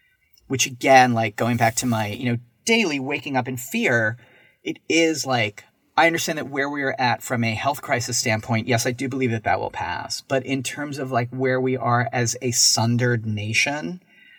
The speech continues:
I, I am not always convinced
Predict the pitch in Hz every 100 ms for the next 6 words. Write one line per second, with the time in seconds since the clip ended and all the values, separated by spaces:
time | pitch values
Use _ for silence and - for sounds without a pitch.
0 | _ _ _ - 135 139 - - 135 139
1 | 139 131 131 127 120 _ _ _ _ -
2 | _ 147 143 139 131 120 - 117 101 82
3 | - - -